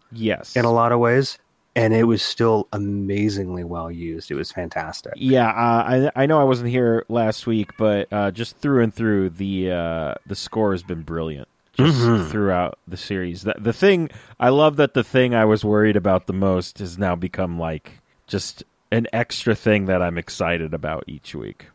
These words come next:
Speaker 2: Yeah, totally. I really, I cannot wait for a season eleven, uh, soundtrack to be
Speaker 1: Uh,
Speaker 2: announced, because I, in, I mean, I will be Fry. Like,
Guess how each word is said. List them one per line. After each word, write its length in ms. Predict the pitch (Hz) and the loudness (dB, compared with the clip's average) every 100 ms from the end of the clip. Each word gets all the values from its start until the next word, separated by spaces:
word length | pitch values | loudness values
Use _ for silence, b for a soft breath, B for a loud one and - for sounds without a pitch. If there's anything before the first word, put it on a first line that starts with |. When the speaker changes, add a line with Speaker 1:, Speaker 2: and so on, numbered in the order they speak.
| _ _ _ - | _ _ _ 0
Speaker 2:
Yeah, 380 | 104 87 80 - | 2 4 0 -6
totally. 400 | - - 101 95 | -4 0 2 2
I 120 | 95 104 | 2 2
really, 340 | 92 98 95 | 2 2 4
I 80 | 87 | 2
cannot 340 | - 98 92 104 85 | 0 -2 -2 -2 -4
wait 340 | 92 90 - | -4 -4 -6
for 520 | - - 90 87 82 - | -10 -4 -2 0 -2 -6
a 80 | |
season 460 | - - 98 92 90 | -8 -4 -2 0 -2
eleven, 560 | 87 87 85 82 82 - - | -2 -4 -4 -6 -8 -8 -6
uh, 240 | 82 80 | -6 -6
soundtrack 580 | 78 - 85 85 76 - | -8 -6 -6 -6 -8 -8
to 60 | - | -4
be 120 | 90 | -4
Speaker 1:
Uh, 40 | |
Speaker 2:
announced, 380 | 78 78 78 - | -4 -8 -12 -12
because 340 | - - 85 - | -8 -6 -6 -4
I, 220 | 90 92 87 | -2 -2 -2
in, 400 | 101 92 87 90 - | -2 -2 -2 -4 -2
I 60 | 95 | 0
mean, 200 | 98 98 | 0 0
I 120 | 101 | 2
will 160 | 101 101 | 2 2
be 460 | 87 98 92 90 | 2 0 2 -2
Fry. 520 | 87 - 95 85 82 76 | -6 -4 -2 0 -4 -8
Like, 180 | 78 | -12